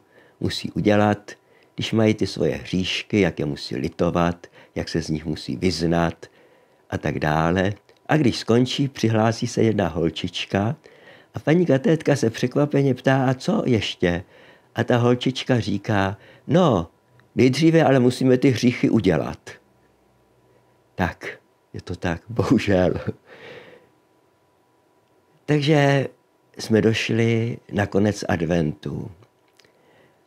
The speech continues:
A já vám přeji, abyste se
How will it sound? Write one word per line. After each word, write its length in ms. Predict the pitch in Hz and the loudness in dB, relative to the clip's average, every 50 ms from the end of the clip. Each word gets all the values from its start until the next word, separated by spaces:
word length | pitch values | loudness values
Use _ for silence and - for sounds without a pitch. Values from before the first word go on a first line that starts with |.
| _ _ _ - | _ _ _ -2
A 60 | - 135 | 2 4
já 140 | 135 147 | 4 4
vám 240 | 160 156 143 131 120 | 4 4 4 4 2
přeji, 720 | 110 - - - 123 123 123 123 123 131 131 131 131 127 - | 2 0 0 2 4 4 6 6 4 4 4 4 4 2 2
abyste 400 | - 120 107 120 113 - - 127 | 2 0 0 0 0 0 -2 -2
se 480 | 113 - 139 127 120 113 104 92 87 | 0 2 2 4 4 4 2 0 -2